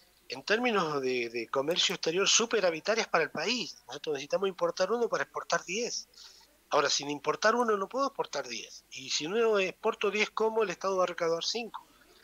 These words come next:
¿Me entienden? Entonces, eh, me parece que, yo no sé si se, se entiende la ecuación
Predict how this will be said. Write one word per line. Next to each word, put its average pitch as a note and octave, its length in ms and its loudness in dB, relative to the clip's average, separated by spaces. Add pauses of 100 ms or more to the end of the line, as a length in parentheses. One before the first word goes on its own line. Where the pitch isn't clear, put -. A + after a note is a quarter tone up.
(400)
¿Me - 80 -20
entienden? F#3 420 -2
Entonces, C3+ 580 0 (680)
eh, G#2 840 -10 (400)
me A#2+ 120 -8
parece C#3+ 320 2
que, - 360 2
yo D#3+ 140 2
no G3+ 120 -2
sé A#3+ 320 6
si C#3 400 0
se, A#2+ 340 2
se - 140 2
entiende A3 340 0
la G#3 80 4
ecuación G3+ 400 4